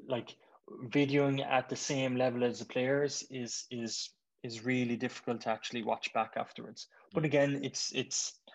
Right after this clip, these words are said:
Speaker 1: better not, I suppose.
Speaker 2: Yeah. And, um, if you could just highlight three or four metrics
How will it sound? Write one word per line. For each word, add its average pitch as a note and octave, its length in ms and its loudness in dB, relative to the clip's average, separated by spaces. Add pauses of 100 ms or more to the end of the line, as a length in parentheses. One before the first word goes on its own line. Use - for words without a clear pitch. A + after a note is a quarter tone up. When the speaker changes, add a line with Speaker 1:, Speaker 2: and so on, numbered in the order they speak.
(440)
Speaker 1:
better A2+ 280 0
not, A2 500 0
I A2+ 60 -4
suppose. A2 380 -12 (260)
Speaker 2:
Yeah. - 80 -16 (760)
And, B2+ 240 0 (300)
um, G#2 340 2 (580)
if A#2 140 -2
you D3+ 140 6
could C3 180 -2
just C3 240 0
highlight A2 440 2
three A#2 200 0
or G2 80 2
four G#2 420 4
metrics F#2+ 600 -6